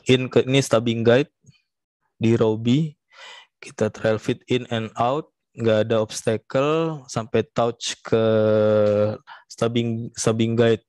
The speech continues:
eh, landing. Baru kita lepas. Supaya, eh, meminimalisir risiko, eh, time loss di offshore.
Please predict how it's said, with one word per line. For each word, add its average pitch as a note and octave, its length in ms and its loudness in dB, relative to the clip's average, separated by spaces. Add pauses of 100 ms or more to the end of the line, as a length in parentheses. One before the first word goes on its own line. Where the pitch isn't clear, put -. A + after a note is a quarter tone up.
(120)
eh, G#2 640 2
landing. B2+ 640 -2 (960)
Baru A2 240 0
kita - 240 0
lepas. - 720 -2 (720)
Supaya, A#2+ 560 2
eh, G#2+ 480 -6
meminimalisir A#2 960 -2 (240)
risiko, A#2+ 640 -2 (640)
eh, A2 400 -2
time A#2 320 -2
loss B2+ 240 -4
di C3+ 320 2
offshore. G#2+ 560 -4